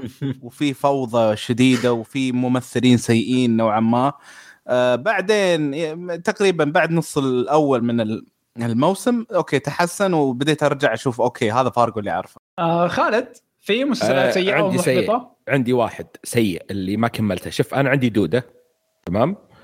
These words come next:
Speaker 4: آه،
Speaker 3: تمام.
Speaker 4: ما أدري ليش. يعني، إحنا تكلمنا عن الموسم الأول،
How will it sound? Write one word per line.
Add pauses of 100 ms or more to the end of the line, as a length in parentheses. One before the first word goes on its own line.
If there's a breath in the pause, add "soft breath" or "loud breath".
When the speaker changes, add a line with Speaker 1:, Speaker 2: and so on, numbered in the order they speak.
(560 loud breath)
Speaker 4:
آه،
Speaker 3:
تمام.
Speaker 4:
ما
أدري
ليش.
يعني،
إحنا
تكلمنا
عن
الموسم
الأول،